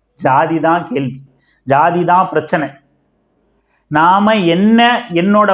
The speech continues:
முந்தைய தலைமுறைக்கு, நான் அடுத்த தலைமுறைக்கான வாக்குறுதியா, உத்தரவாதமா நான் என்ன சொல்லணும் சொல்லுங்கடா ஜாதி வெறியன்களே. என் பேருக்கு பின்னாடி ஜாதி போட்டுக்கிட்ட, போட்டுக்கிறத பதிலா கொடுக்கவா? என் த-, என் அடுத்த தலைமுறைகளுக்கும் குழந்தைகளுக்கும் நீ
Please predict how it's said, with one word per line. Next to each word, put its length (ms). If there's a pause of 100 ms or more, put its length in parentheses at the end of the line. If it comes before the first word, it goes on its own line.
முந்தைய 380
தலைமுறைக்கு, 720 (500)
நான் 240
அடுத்த 440
தலைமுறைக்கான 800
வாக்குறுதியா, 640 (100)
உத்தரவாதமா 800
நான் 240
என்ன 400
சொல்லணும் 500
சொல்லுங்கடா 540
ஜாதி 320
வெறியன்களே. 480 (360)
என் 200
பேருக்கு 380
பின்னாடி 320
ஜாதி 280
போட்டுக்கிட்ட, 600
போட்டுக்கிறத 480
பதிலா 280
கொடுக்கவா? 440 (1040)
என் 200
த-, 220
என் 260
அடுத்த 340
தலைமுறைகளுக்கும் 840
குழந்தைகளுக்கும் 840 (340)
நீ 140